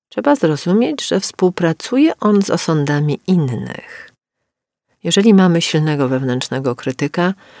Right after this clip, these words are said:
istnieje duże prawdopodobieństwo, że będziemy przyciągali do siebie ludzi z silną potrzebą osądzania,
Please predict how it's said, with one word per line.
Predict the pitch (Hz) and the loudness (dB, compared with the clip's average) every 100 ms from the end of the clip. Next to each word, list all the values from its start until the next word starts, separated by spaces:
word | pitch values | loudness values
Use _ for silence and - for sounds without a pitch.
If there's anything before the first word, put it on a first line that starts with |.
| - _ | -20 _
istnieje | 202 - 208 185 | -8 2 4 4
duże | 190 185 | 2 0
prawdopodobieństwo, | 165 170 160 160 160 160 147 143 160 160 - 165 | 0 -2 -2 -2 -2 0 0 0 -2 -2 -4 -4
że | 147 | -2
będziemy | 151 147 147 143 | -2 -4 -2 -4
przyciągali | 131 - 160 143 139 135 139 | -2 -4 -2 -2 -2 -2 -2
do | 135 | -2
siebie | - - 135 | -4 -4 -2
ludzi | 135 127 139 | -2 -4 -2
z | |
silną | - 135 143 135 | -2 -2 -2 -2
potrzebą | - - 143 135 127 | -6 -8 -6 -4 -4
osądzania, | - - 143 139 156 135 98 - | -4 -2 -2 0 0 0 -4 -6